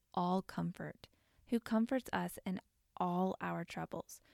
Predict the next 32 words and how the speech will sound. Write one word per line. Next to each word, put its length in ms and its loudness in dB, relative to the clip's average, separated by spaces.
so 160 0
that 200 2
we 320 2
can 240 0
comfort 460 -2
those 420 4
in 280 0
any 240 4
trouble 540 -2
with 160 0
the 100 2
comfort 680 -2
we 340 4
ourselves 680 -2
receive 540 0
from 240 -2
God. 340 -2
When 200 8
we 140 6
are 220 6
aware 460 6
of 160 4
God's 280 0
presence 640 0
in 100 2
our 140 2
lives, 560 0
comfort 440 6
means 400 8
rest 460 4
in 160 4
Him. 480 -2